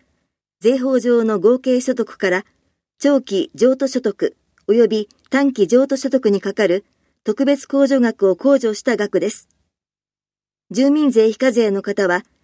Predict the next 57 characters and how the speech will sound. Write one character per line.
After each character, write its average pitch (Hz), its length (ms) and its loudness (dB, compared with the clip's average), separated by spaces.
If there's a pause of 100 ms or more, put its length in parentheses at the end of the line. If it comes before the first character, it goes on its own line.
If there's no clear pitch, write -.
(200)
税 247 180 2
法 262 200 0
上 240 220 0
の 220 140 -2
合 233 200 2
計 254 220 -2
所 247 140 -4
得 - 240 -6
か 190 120 -6
ら 190 160 -4 (500)
年 254 180 2
金 254 240 0
所 262 100 -2
得 254 220 -4
金 254 200 2
額 202 280 0
を 180 80 2
除 190 260 2
い 254 60 -6
た 247 180 -4
金 214 220 -2
額 208 200 -6
と 247 120 0
な 208 100 0
り 170 100 -4
ま 170 120 -4
す。 - 180 -8 (1120)
お 226 60 -6
問 269 160 2
い 262 60 2
合 - 20 0
わ 254 80 -2
せ 247 120 -2
は 226 280 -2
介 240 180 -2
護 277 160 0
保 247 60 2
険 240 260 0
課 226 160 -4
ま 208 100 -2
で。 - 200 -4 (560)
電 220 240 2
話 214 180 0 (140)
五 240 280 4
二 285 240 2
四 226 220 2
六 220 240 2
の 190 260 2
一 240 220 -6
二 277 220 6
四 247 180 6
六 269 220 0
番 240 200 2
へ 285 60 2
ど 247 140 2
う 220 60 -6
ぞ。 208 160 -2